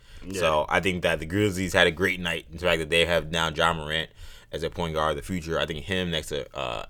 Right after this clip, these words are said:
Speaker 2: Jackson is gonna be electric. And, and I think the Knicks getting R J Barrett. I think, uh, R J Barrett now becomes a blue chip focal point of the Knicks' future. It's an obvious sign and a pointing
Speaker 1: Not an
Speaker 2: in a
Speaker 1: easy
Speaker 2: certain
Speaker 1: job.
Speaker 2: direction.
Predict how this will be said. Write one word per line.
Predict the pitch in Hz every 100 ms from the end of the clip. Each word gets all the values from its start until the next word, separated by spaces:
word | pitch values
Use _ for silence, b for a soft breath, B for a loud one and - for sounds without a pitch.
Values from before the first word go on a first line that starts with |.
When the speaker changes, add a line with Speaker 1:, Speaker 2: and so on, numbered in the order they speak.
| -
Speaker 2:
Jackson | 95 95 92 90 85
is | 82
gonna | 76 82
be | 78
electric. | 62 76 95 - 73 - b b b b b
And, | 90 90 87 87
and | 87
I | 98
think | 107 104
the |
Knicks | 110 113
getting | 117 110
R | 101 104
J | 110
Barrett. | 101 113 113 - -
I | 82
think, | 87 87
uh, | 80
R | 76 85 95
J | 90
Barrett | 87 95 90 80
now | 90 92 90 - b b
becomes | - - 101 92 82
a | 78
blue | 98 101
chip | - 98 - - b b -
focal | 101 104 101
point | 90 95 80
of |
the | 85
Knicks' | 85 82
future. | - 110 110 117 113 110 - -
It's | 80 78
an | 87
obvious | 87 98 95 95 90 -
sign | - - 101 95 98
and | 87
a | 76
pointing | - 101 98 95 90 69
Speaker 1:
Not | 95 104
an | 113
Speaker 2:
in | 87
a |
Speaker 1:
easy | 98
Speaker 2:
certain | 110 104
Speaker 1:
job. | 98
Speaker 2:
direction. | 92 95 - 110 107